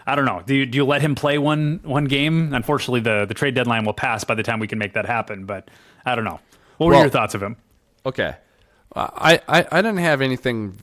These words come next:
Speaker 2: hugely positive or negative about him. Um,
Speaker 1: Yeah.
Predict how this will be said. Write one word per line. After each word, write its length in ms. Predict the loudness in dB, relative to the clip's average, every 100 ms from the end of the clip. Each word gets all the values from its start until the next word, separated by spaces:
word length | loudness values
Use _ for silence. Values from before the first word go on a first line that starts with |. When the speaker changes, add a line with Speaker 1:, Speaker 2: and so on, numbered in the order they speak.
| -10
Speaker 2:
hugely 440 | -2 0 2 0
positive 460 | 2 4 4 2 -2
or 80 | -2
negative 360 | -4 -4 -6 -6
about 300 | -6 -4 -4
him. 180 | -6 -8
Um, 320 | -2 -2 -4 -10
Speaker 1:
Yeah. 140 | -10